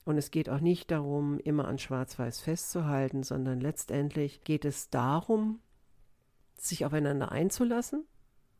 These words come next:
manchmal auch durch Zwangssituationen, also das merke ich ja jetzt zum Beispiel auch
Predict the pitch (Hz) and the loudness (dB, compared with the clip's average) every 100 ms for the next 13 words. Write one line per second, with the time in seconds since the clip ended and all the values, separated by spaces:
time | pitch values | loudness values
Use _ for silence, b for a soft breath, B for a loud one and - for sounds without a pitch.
0 | - 156 214 - 254 - 180 208 - 170 | 2 4 4 6 4 4 4 4 6 4
1 | - - 156 214 262 247 240 240 - 240 | 4 4 6 6 4 6 6 4 4 6
2 | 247 233 170 160 160 170 165 - 185 196 | 8 6 4 2 4 2 2 0 0 2
3 | 175 165 - 151 151 156 - 151 - 143 | 0 0 -6 -4 -4 -4 -4 -4 -2 -2
4 | 147 - | -2 -8